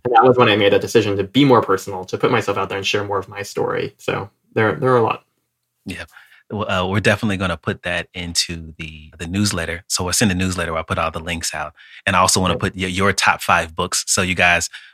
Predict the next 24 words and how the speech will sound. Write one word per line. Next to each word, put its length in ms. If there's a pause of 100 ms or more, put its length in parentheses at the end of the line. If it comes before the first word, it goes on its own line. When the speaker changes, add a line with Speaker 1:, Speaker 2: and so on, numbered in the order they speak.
Speaker 2:
uh, 460
you 240
head 180
over 200
to 280
the 160
audacity 640
to 100
fail 280
dot 240
com, 440
and 80
it'll 120
be 100
a 40
transcript 600 (300)
of 200
this 140
conversation 720
and 180
also 420
a 140
few 220
links 400